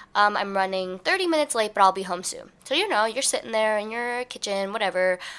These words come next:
waiting for Britta to come back. And Britta gets back, and they're absolutely gassed.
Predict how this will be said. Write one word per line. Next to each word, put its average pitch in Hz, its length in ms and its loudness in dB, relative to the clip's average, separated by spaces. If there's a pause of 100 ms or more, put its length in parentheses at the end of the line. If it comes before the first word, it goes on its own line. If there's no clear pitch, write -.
(140)
waiting 214 360 -4
for 202 140 -8
Britta 190 280 0
to 185 80 -6
come 190 180 -10
back. 202 400 4 (480)
And 190 260 0
Britta 190 200 0
gets 185 220 -4
back, - 520 2
and 196 160 -10
they're 254 280 -4 (340)
absolutely 311 960 -4 (320)
gassed. - 720 0